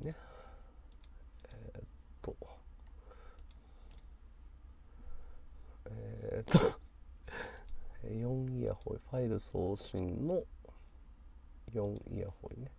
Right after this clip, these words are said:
えー、こんばんは、つばみさん。よろしくお願いします。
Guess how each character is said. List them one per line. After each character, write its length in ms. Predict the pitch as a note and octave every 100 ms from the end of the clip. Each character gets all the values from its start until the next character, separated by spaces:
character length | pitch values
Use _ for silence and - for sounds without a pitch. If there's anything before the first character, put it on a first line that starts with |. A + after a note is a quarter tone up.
| - - - - - - - - - - - - - - - - - - -
え 180 | - A#2+
ー、 20 | B2
こ 140 | -
ん 40 |
ば 100 | D#4+
ん 40 | D#4
は、 240 | D4 C4+
つ 160 | F3+ D3
ば 100 | C#3
み 80 | B2+
さ 200 | B2+ A2+
ん。 120 | G2+ -
よ 140 | G#2 A#2
ろ 80 |
し 80 | B2
く 60 | -
お 80 | A#2
願 180 | A2+
い 40 | A2
し 140 | -
ま 400 | A#2+ C3+ D3+ E3
す。 180 | E3 -